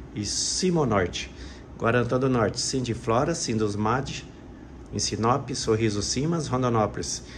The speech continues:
Ciar Sul, Sindimec, Sinduscom, Cuiabá,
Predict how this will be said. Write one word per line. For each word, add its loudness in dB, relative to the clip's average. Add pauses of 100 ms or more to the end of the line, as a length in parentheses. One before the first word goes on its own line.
(160)
Ciar 6
Sul, 0 (240)
Sindimec, 0
Sinduscom, -2 (640)
Cuiabá, 4